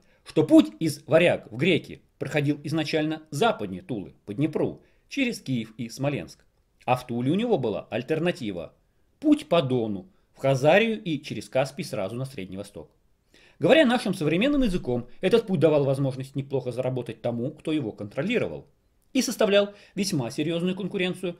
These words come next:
традиционному пути и перебивал их прибыльный бизнес, что не могло понравиться другим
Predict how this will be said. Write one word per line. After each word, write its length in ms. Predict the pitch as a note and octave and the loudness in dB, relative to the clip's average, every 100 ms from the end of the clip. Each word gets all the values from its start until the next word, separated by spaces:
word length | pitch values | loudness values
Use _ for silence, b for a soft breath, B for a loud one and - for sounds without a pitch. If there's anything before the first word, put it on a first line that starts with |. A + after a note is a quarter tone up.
| b b | b b
традиционному 640 | D#3 D#3 D3 A2 G2+ G#2+ | -4 -2 -2 -6 -6 -6
пути 460 | A2+ E3 - F2+ - _ _ | -8 -12 -10 -12 -12 _ _
и 100 | B3+ | -4
перебивал 720 | B3 C#4 A3+ A3+ C#3 C3+ D3 - | 2 4 4 4 4 4 0 -8
их 180 | A#2+ | -8
прибыльный 420 | - G2 F#2+ G2 G#2+ | -6 -6 -6 -8 -8
бизнес, 380 | G2+ E2 E2 _ _ _ _ | -8 -10 -16 _ _ _ _
что 200 | - E3+ | -2 0
не 160 | F3 | 2
могло 320 | G#3+ A3 B2+ | 2 0 0
понравиться 520 | C3+ C3+ G2+ G2+ A2+ C#3+ | -2 -2 -2 -6 -8 -8
другим 420 | B2+ G#2 A#2 | -6 -6 -8